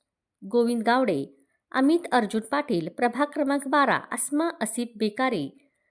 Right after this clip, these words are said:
सानिया जुबेर आगा. प्रभाग क्रमांक तेरा इंदू संजय कुंभार, सुचिता संतोष कुंभार. प्रभाग क्रमांक चौदा शनिवार अखेर कोणीही नाही. प्रभाग क्रमांक पंधरा ओमकार रामचंद्र बांदेकर. प्रभाग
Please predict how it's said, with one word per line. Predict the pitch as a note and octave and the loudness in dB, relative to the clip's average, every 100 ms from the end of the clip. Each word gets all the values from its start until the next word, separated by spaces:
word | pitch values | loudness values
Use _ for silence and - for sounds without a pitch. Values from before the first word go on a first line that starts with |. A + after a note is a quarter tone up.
| _ _ _ - | _ _ _ -4
सानिया | - C#4+ D4 F4 | 2 4 6 4
जुबेर | C#4 A#3 A#3 A3+ A#3 | 4 4 4 2 0
आगा. | C4+ A#3 C#3+ E3+ - | 0 2 0 -4 -4
प्रभाग | C4 A3+ D#4+ | -2 0 0
क्रमांक | D#4+ D4 C4+ C4+ D#4 | 0 0 0 0 0
तेरा | D#4 G3+ E3 - | 2 2 0 0
इंदू | B3+ C4 E4 | 2 2 2
संजय | D#4+ C4 A3 A3+ | 2 2 4 2
कुंभार, | A#3 - - D4 B3+ F3 D#3 - _ _ _ | 0 -4 -4 -2 0 0 -2 -8 _ _ _
सुचिता | - D4 - D#4+ F4 | -6 -4 -4 0 0
संतोष | E4+ C#4 A#3 A3 - | 2 0 0 -2 0
कुंभार. | D4+ B3+ D3+ C#3+ - _ _ | 0 2 2 0 -8 _ _
प्रभाग | C4 C4 D4 | -2 0 2
क्रमांक | D#4+ - B3+ F#3+ | 0 -2 -2 -2
चौदा | - D4+ A3 D#3 - | 2 2 2 0 -2
शनिवार | - C#4 D4 E4+ - | -2 2 2 2 0
अखेर | C4 - C#4+ | -4 -2 -2
कोणीही | C#4 A#3 F3 F3+ | 0 -2 -2 -4
नाही. | F3 F#3 D#3 D#3+ _ _ _ _ _ | -4 -2 -4 -8 _ _ _ _ _
प्रभाग | C#4 B3+ D#4+ | 0 4 2
क्रमांक | E4+ D4 A3+ G#3+ - | 0 -4 -2 -4 -4
पंधरा | D4+ C4+ D#3+ E3 - _ _ - | -2 0 -2 -4 -12 _ _ 12
ओमकार | D4 C#4 D#4+ F4 | 12 12 10 10
रामचंद्र | D4+ C4+ C#4+ C#4+ | 10 8 8 6
बांदेकर. | C4+ G#3+ G3 B3 C4 D#3+ - | 8 8 8 4 6 4 4
प्रभाग | - B3 C#4+ | 4 6 6